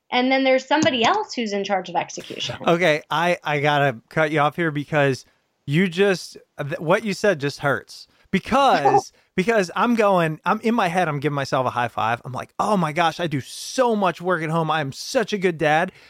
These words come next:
Speaker 2: But, and I've, I, I know this i-, i-, internally, but
Speaker 1: Yeah.
Speaker 2: I am terrible with the strategy part. When are we do-, I just don't like planning. It's one, one of the reasons I married my wife. She's amazing at this, but,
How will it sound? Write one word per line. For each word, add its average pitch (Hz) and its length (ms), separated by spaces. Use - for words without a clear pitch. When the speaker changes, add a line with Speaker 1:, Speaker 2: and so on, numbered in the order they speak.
Speaker 2:
But, 170 640
and 170 140
I've, 165 320
I, 185 300
I 180 80
know 139 300
this 120 400
i-, 143 200
i-, 151 100
internally, 143 540
but - 120
Speaker 1:
Yeah. 214 180
Speaker 2:
I 180 160
am 160 180
terrible 131 960
with 127 400
the 151 200
strategy 139 460
part. 123 260
When 175 220
are - 20
we 220 140
do-, 185 240
I 202 100
just 220 200
don't 170 160
like 123 160
planning. 110 400
It's - 100
one, 220 260
one 262 120
of 262 40
the 226 60
reasons 185 320
I 160 200
married 151 220
my 143 120
wife. 135 220
She's 131 140
amazing 143 360
at 123 80
this, 127 160
but, - 100